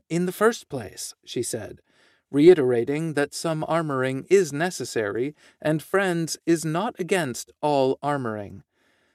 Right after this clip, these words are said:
"We just need to do a much better job with tracking and inspection." According to Williams,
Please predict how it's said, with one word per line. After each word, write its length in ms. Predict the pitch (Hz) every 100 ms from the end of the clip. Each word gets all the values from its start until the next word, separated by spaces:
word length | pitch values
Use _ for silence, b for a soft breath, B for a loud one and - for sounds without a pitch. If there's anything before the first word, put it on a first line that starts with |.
| _
"We 280 | 151 156 233
just 320 | 226 185 185
need 340 | 165 151 127 117
to 140 | 143
do 240 | 147 139 135
a 80 | 127
much 400 | 131 190 - -
better 240 | 160 147
job 480 | 131 156 135 120 - -
with 320 | 135 - -
tracking 680 | - 180 190 - 110 110 120
and 200 | 131 127
inspection." 800 | 127 117 - - 175 - 95 - _ _ _ _ _ _ _ _ _ _ -
According 480 | 139 175 170 147 131
to 80 |
Williams, 640 | 131 147 135 117 113 127